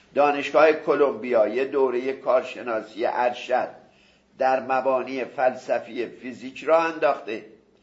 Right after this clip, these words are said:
دانشگاه، دانشگاه‌های فیلیپس، اه، آلمان،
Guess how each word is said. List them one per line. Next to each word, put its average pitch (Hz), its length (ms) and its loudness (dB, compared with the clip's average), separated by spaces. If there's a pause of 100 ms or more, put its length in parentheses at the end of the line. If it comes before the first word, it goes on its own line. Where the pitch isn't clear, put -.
(400)
دانشگاه، 147 800 0
دانشگاه‌های 139 840 0
فیلیپس، 160 680 -4 (1080)
اه، 113 440 -6 (560)
آلمان، 120 500 6